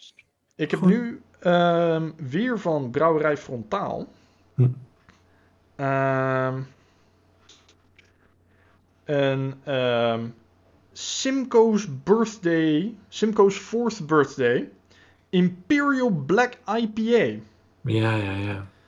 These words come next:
Speaker 2: Dat is
Speaker 1: Met,
Speaker 2: het echte werk.
Speaker 1: met chocolademalt. Dus, eh, ik heb geen idee wat ik hier moet, heb jij, heb jij al eens eerder,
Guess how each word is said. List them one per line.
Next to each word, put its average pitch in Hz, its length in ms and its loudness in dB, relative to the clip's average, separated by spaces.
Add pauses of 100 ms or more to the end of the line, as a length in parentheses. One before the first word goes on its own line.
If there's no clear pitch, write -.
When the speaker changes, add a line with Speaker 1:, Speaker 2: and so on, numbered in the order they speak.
(140)
Speaker 2:
Dat - 140 -18
is 117 60 -2
Speaker 1:
Met, 101 100 -4
Speaker 2:
het 107 140 -10
echte 123 240 0
werk. 101 500 -2
Speaker 1:
met 143 300 -10
chocolademalt. 202 1400 -4 (1900)
Dus, - 260 -16
eh, 120 340 0
ik 127 120 -12
heb 107 100 -12 (180)
geen 214 180 0
idee 151 220 0
wat 120 100 -6
ik 117 60 -18
hier 127 100 -6
moet, 120 180 -8
heb 170 100 -10
jij, 220 300 -2
heb 180 140 -2
jij 220 120 2
al 233 80 2
eens 202 140 0
eerder, 208 460 2